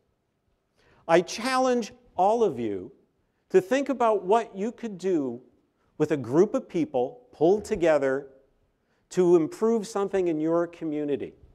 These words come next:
I also challenge you to take a chance, think big,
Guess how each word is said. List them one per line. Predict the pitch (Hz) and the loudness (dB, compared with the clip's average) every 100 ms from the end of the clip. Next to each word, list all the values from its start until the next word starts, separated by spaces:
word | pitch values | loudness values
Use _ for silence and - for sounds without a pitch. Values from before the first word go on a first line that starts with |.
| _ _ _ _ _ _ _ _ _ _ _ _ _ _ _ _ _ _ _ | _ _ _ _ _ _ _ _ _ _ _ _ _ _ _ _ _ _ _
I | 175 180 | 4 6
also | 208 226 269 - 226 190 | 8 8 6 4 4 4
challenge | - 180 156 147 135 | 2 0 0 0 -2
you | 147 151 214 - _ _ | -2 -2 -4 -10 _ _
to | - 175 170 - - | 2 4 4 0 -10
take | - 277 294 | -2 -2 -2
a | |
chance, | 294 - 233 285 285 - - - _ _ _ _ _ _ _ | -8 -8 -6 -4 -6 -8 -16 -20 _ _ _ _ _ _ _
think | - 214 262 285 | 2 4 4 6
big, | 208 151 127 135 | 6 8 6 0